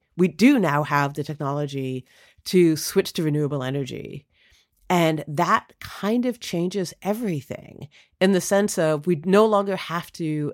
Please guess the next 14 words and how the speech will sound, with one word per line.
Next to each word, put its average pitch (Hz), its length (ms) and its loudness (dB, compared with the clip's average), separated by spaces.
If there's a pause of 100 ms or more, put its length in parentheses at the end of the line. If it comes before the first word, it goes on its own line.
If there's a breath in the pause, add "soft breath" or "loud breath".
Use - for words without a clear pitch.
accept - 580 -6
the - 80 -6
harms 151 800 -2 (400 soft breath)
that - 220 0
come, 170 220 0
the 165 60 0
global 180 420 4
harms 127 400 -4
that 151 120 -8
come 151 220 -4
with 151 120 -6
using 143 220 -6
fossil 254 300 -4
fuels, 135 340 -8